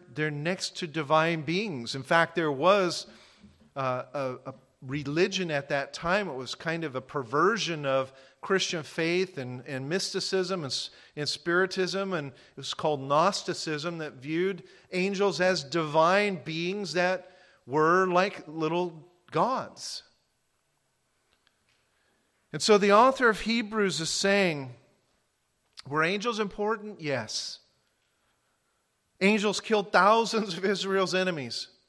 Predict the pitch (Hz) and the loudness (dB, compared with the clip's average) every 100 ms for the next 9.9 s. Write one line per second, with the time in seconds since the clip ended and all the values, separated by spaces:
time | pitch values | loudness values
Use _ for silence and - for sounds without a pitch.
0 | _ _ - 262 254 240 240 180 143 - | _ _ -4 -2 2 2 2 -2 -6 -10
1 | _ _ _ _ _ _ _ _ _ _ | _ _ _ _ _ _ _ _ _ _
2 | _ _ _ _ _ _ _ _ 180 226 | _ _ _ _ _ _ _ _ 0 4
3 | 240 226 196 143 - _ - 175 208 208 | 6 4 0 -8 -20 _ 6 6 6 2
4 | 214 220 277 226 202 165 165 143 170 156 | -2 0 0 2 0 0 -4 0 2 2
5 | 160 175 190 185 208 220 202 240 226 139 | 2 2 2 0 0 0 0 -2 -2 -6
6 | - _ _ _ _ _ _ _ _ _ | -10 _ _ _ _ _ _ _ _ _
7 | _ _ 190 190 190 220 226 233 226 202 | _ _ 4 6 6 4 4 2 0 0
8 | 180 208 190 143 208 226 226 214 147 160 | 2 2 2 0 2 4 4 2 2 4
9 | 185 202 - 185 240 240 233 - - | 6 6 4 4 6 6 2 -2 -2